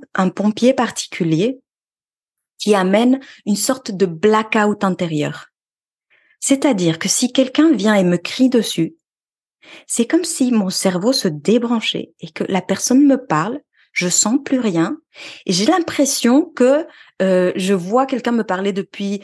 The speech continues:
un aquarium. Je comprends même plus les mots qu'il me dit, ça fait brrr, brrr, brrr.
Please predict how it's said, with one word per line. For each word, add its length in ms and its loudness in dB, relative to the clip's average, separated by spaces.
un 140 2
aquarium. 720 2
Je 120 -12
comprends 280 0
même 200 4
plus 180 2
les 120 4
mots 180 2
qu'il 260 0
me 120 0
dit, 200 -10
ça 160 -2
fait 160 -2
brrr, 580 0
brrr, 460 -10
brrr. 300 -8